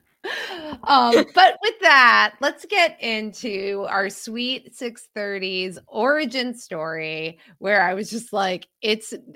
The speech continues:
I write, "It's narrated from the dog's point of view." I kind of didn't believe it. I had to, I kept on thinking it was gonna go away, and it didn't. But I'm, I, I will, I will get over it. So we can do a recap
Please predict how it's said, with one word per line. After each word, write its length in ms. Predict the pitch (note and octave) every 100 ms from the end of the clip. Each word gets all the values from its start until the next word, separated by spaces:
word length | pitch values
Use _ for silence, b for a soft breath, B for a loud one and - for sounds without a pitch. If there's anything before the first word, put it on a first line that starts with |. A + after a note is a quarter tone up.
| _
I 200 | A3 G#3
write, 340 | G3 G3 F#3+ -
"It's 180 | A3 A3+
narrated 800 | C4 G#3+ F#3+ F#3 E3+ D#3 D#3+ D3+
from 200 | - E3+
the 80 | E3+
dog's 640 | E3+ D3 C3+ D3 D3+ - - _
point 280 | E3 D#3
of 80 | D3+
view." 200 | - A#2 -
I 100 | B3+
kind 300 | - F4+ A4 A#4+
of 40 | D#4
didn't 220 | C#4 A#3+
believe 320 | A3 G3 F3
it. 100 | E3+ F3+
I 80 |
had 260 | G#3+ A3 B3
to, 100 | C4+ C4
I 100 | C4+
kept 260 | C4 D#4
on 100 | E4
thinking 240 | D4+ C#4 B3
it 60 |
was 140 | A3 G#3
gonna 160 | G3
go 160 | E3+ E3+
away, 260 | D#3+ - -
and 80 | -
it 100 | -
didn't. 340 | - - -
But 160 | - G3 -
I'm, 220 | A#3 A#3 A3+
I, 280 | A3+ C4 A3+ -
I 160 | A#3
will, 320 | A#3+ A3+ G3+ D#3+
I 200 | G3 G3+
will 240 | G3 G3+
get 180 | F#3+ F3
over 340 | E3 D3 C3+
it. 220 | A#2+ A#2+ - _ _ _
So 160 | G#3
we 120 | F#3
can 140 | E3+ F#3
do 160 | E3+
a 40 | D#3+
recap 420 | D3+ B2 E3+